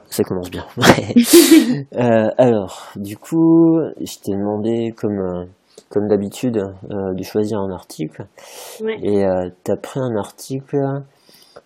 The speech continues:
Speaker 1: qui était publié dans, vas-y, dé-, décris-moi que je fasse pas de,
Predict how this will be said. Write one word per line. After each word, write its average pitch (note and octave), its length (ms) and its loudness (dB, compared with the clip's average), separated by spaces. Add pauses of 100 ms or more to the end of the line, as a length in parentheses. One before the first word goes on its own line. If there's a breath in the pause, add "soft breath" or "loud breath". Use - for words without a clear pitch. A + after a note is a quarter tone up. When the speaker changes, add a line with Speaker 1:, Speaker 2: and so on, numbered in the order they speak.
(140)
Speaker 1:
qui - 240 -6
était G#2 260 -6
publié A2 800 -4
dans, A#2 880 -8
vas-y, G2+ 220 -8
dé-, D2+ 180 -4
décris-moi A#2+ 760 -4
que A#2 120 -16
je - 80 -18
fasse G#2+ 200 -12
pas A2 200 -8
de, G2+ 320 -10